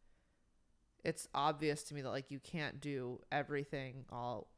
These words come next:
at once. And so, like, you start with things that are win-wins. And then you need to, like,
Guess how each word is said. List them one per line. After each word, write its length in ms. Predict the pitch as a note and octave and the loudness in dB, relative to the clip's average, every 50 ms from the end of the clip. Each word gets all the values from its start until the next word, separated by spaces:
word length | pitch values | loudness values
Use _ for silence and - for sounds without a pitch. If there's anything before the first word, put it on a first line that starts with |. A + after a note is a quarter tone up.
| _ - | _ -6
at 140 | C3+ G#2+ | -6 -6
once. 560 | G#2+ A#2+ A#2 G2+ - - B2+ C#3+ - - - - | -4 -6 -6 -6 -6 -8 -10 -10 -10 -8 -8 -8
And 140 | - B2+ - | -8 -8 -6
so, 140 | - B2 A#2 | -4 -2 -2
like, 220 | - B2 A2+ - - - - - | -2 -2 -4 -6 -10 -18 -18 -12
you 240 | - C3+ D3 C3 - - - | -6 -4 -2 -2 -2 -4 -8
start 500 | - - - - - C#3+ C#3+ D3+ C#3 A#2 | -8 -8 -6 0 2 4 4 4 4 4
with 120 | C#3 D3 - | 0 -2 -4
things 300 | - C#3 B2+ C3+ C#3+ C#3 | -6 -6 -6 -6 -6 -6
that 120 | C#3 B2 | -6 -4
are 120 | B2 B2+ | -4 -4
win-wins. 840 | A#2+ B2 A#2+ A#2+ A#2+ B2 B2 A#2 A2 A#2 A#2+ C#3+ D#3+ - - - - - - _ _ _ _ _ _ _ _ - _ - - _ _ _ _ - _ _ _ | -4 -4 -6 -6 -6 -6 -6 -6 -6 -6 -6 -8 -8 -8 -10 -14 -16 -18 -20 _ _ _ _ _ _ _ _ -20 _ -20 -20 _ _ _ _ -20 _ _ _
And 160 | D#3 D#3 D3+ | -4 -2 0
then 160 | C#3+ C#3+ D3 D3 | 0 0 0 -2
you 80 | D3 | -2
need 160 | C#3+ C#3 C3+ - | -2 -4 -2 0
to, 80 | D#3+ C#3 | 2 2
like, 240 | C3+ B2+ B2 - | 2 2 0 -2